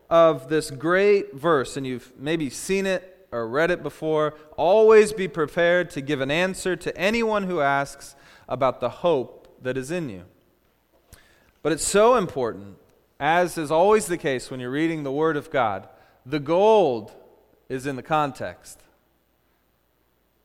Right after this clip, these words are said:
The gold is in the context. So you come to these great verses, you may have read this before, but you gotta understand what's going on around it.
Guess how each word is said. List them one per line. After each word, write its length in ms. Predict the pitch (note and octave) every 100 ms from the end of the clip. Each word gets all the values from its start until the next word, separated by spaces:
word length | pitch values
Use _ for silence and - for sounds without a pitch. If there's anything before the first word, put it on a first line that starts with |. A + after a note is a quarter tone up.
| _ _ _ _ _ _ _
The 80 | -
gold 360 | B2 D#3 G3 F#3
is 120 | D3+
in 80 | D3+
the 80 | C#3
context. 480 | C#3+ B2+ - -
So 60 | C#3+
you 40 |
come 240 | C3 F#3 G3
to 60 |
these 160 | G3 D3+
great 260 | B2 D#3 E3
verses, 460 | C#3+ D#3 D3 C#3
you 40 | A#2+
may 120 | B2+
have 60 |
read 260 | B2+ B2 C#3+
this 120 | D3
before, 360 | - C3+ C3+ A#2+
but 160 | A#2
you 60 | B2+
gotta 200 | C#3 D#3
understand 480 | C#3 D3 - C#3 B2+
what's 140 | A#2
going 260 | - B2+ B2+
on 260 | A#2 A#2 -
around 440 | C3+ D3 E3+ E3+
it. 140 | A2+